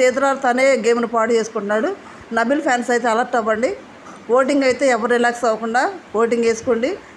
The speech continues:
ఎవరు కూడా ఇప్పటి వరకు ఉన్నారు వాళ్ళు, ఇప్పటి వరకు ఏ-, పద్నాలుగు వారాలు ఉన్నారు. పోరాడండి, ఓటేసుకోండి, ఎవరిని, మీ ఇష్టమైన కంటెస్టెంట్ని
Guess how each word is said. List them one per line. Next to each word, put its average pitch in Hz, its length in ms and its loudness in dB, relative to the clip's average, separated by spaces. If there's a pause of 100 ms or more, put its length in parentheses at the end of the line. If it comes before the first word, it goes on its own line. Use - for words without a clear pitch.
(220)
ఎవరు 233 280 2
కూడా 262 180 2
ఇప్పటి 240 180 -2
వరకు 240 240 2
ఉన్నారు 226 240 0
వాళ్ళు, 185 260 0
ఇప్పటి 214 220 -2
వరకు 226 300 2
ఏ-, 220 260 2 (600)
పద్నాలుగు 220 380 0
వారాలు 247 320 2
ఉన్నారు. 196 380 -2 (920)
పోరాడండి, 262 580 4
ఓటేసుకోండి, 226 720 2
ఎవరిని, 214 680 2
మీ 208 160 -2
ఇష్టమైన 226 280 -2
కంటెస్టెంట్ని 220 720 -4